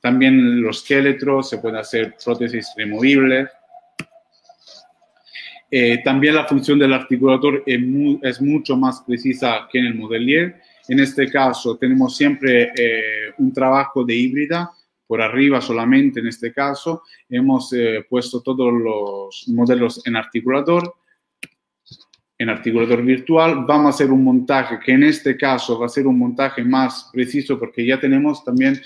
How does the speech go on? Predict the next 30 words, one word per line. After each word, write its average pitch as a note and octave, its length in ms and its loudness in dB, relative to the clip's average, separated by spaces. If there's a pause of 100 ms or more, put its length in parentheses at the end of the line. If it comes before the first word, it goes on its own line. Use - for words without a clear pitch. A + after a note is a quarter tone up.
(300)
la B2 220 0
parte C#3 240 0
de C3 120 2
la, A#2+ 200 2
de, A2+ 600 -2
de A#2+ 120 -4
la A2+ 100 -2
raíz B2 320 -2
de B2+ 100 0
los A#2 220 -4
dientes C3+ 420 0
que - 160 -2
nos A#2+ 220 2
permite C3 400 2
de B2 140 -2
tener A#2+ 480 -2 (440)
siempre C#3+ 520 0
abajo B2+ 340 2
de C#3+ 160 2
control B2+ 560 0
el B2+ 120 0
eje, C#3 440 -2
eh, G#2+ 540 -8 (160)
final B2+ 360 4
de A#2+ 100 0
los A2 200 -6
dientes. G2 500 -10 (800)
Vamos C3 360 2
a A#2+ 100 -2
crear B2 480 0